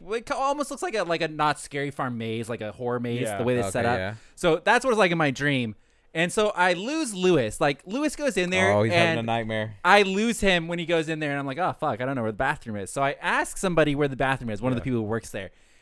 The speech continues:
Speaker 1: And she's like, Yo, second portal on the right, going there.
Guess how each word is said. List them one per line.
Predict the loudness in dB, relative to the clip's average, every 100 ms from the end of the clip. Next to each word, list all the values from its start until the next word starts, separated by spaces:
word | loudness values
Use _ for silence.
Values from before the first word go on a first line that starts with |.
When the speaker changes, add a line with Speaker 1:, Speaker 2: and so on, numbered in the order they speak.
| -10
Speaker 1:
And | -6
she's | -2 -2
like, | -2
Yo, | -2 -4 -8 _ _ -16
second | -6 -2 -2 -2 0
portal | 2 2
on | 0 -4
the |
right, | -6 -8 -10
going | -12 -10 -10
there. | -12